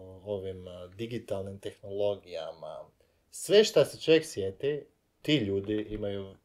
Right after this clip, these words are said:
većinu. Skoro pa, skoro pa sve u svim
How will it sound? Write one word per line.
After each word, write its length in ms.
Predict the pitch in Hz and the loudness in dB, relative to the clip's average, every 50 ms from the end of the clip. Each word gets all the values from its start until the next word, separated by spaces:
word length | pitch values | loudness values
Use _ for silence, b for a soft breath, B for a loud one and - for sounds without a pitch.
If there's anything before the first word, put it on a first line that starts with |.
| _ _ _ - | _ _ _ -8
većinu. 480 | 104 98 107 104 - - 107 90 - - - _ - | -2 -2 0 0 0 -4 -6 -6 -8 -12 -20 _ -18
Skoro 400 | - - - 180 185 170 147 - | -4 6 10 12 12 12 10 8
pa, 140 | - 113 - | 4 -2 -2
skoro 340 | - - - 214 220 196 - - | -4 0 4 8 8 8 8 6
pa 100 | 156 135 | 2 0
sve 400 | - - - 143 107 95 - - - - | 0 2 4 4 4 4 2 -4 -16 -14
u 100 | 95 104 | -14 -14
svim 460 | - - - 135 135 127 120 107 107 | -12 -6 -2 0 0 0 0 -4 -10